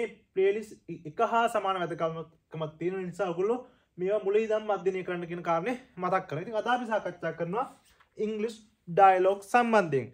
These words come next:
එතන මම කිව්වා මම ඉංග්ලිෂ් ඩයලොග්ස් කොටස් තුනකට බෙදලා උගන්වනවා. එක පළවෙනි එක තමයි සිම්පල් ඩයලොග්.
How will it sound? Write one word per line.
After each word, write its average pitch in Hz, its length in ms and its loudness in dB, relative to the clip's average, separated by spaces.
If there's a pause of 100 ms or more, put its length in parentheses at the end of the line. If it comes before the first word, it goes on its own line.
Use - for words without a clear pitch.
(140)
එතන 233 200 -2
මම 233 140 0
කිව්වා 226 260 0
මම 226 300 -2
ඉංග්ලිෂ් 208 260 -6
ඩයලොග්ස් 202 440 2
කොටස් 202 300 -2
තුනකට 214 340 -4
බෙදලා 190 280 0
උගන්වනවා. 175 400 -2
එක - 160 -12
පළවෙනි 196 300 -2
එක 202 60 -10
තමයි 208 340 0 (180)
සිම්පල් 208 480 -2
ඩයලොග්. 156 400 0